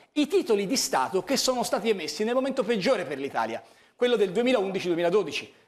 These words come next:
Peraltro è stata la Lega a governare con Berlusconi fino al duemilaundici, poi c'è stato il governo Monti. Bene, scadendo quei titoli di Stato, cosa succede?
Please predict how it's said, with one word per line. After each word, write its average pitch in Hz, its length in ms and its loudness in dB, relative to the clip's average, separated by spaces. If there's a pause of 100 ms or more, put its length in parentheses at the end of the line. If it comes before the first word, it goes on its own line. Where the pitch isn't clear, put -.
Peraltro 202 360 0
è - 20 -6
stata 165 200 0
la 170 80 4
Lega 196 240 2
a - 20 -4
governare 160 400 0
con 160 160 -2
Berlusconi 165 680 0
fino 170 220 -2
al 160 60 2
duemilaundici, 170 600 0
poi 165 200 -2
c'è 131 80 -6
stato 156 180 -2
il 151 60 -2
governo 143 320 -2
Monti. 117 240 -14 (540)
Bene, 240 380 0
scadendo 302 680 2
quei 190 220 2
titoli 180 320 0
di 147 100 -4
Stato, 131 380 -2
cosa 262 240 0
succede? 110 520 -6